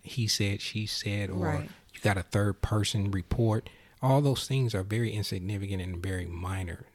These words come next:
Speaker 2: And, and there are going to be some stores that you just choose not to shop in.
Speaker 1: Yeah,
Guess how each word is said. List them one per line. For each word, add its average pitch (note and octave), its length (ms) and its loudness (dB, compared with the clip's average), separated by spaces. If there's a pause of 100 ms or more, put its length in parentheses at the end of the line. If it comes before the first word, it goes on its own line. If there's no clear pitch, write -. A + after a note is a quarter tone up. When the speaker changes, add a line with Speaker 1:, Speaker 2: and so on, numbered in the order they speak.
(420)
Speaker 2:
And, C4 220 0
and B3+ 140 2
there D4 220 2
are A3 280 4
going G3+ 320 4
to G#3 140 -4
be D#3+ 300 2
some E3 500 2
stores D3+ 840 2 (480)
that E3+ 240 4
you F3+ 120 4
just E3 300 2
choose C#3+ 340 0
not B2+ 180 -2
to B2+ 80 -2
shop - 340 -6 (260)
in. A2 80 8
Speaker 1:
Yeah, A2+ 140 6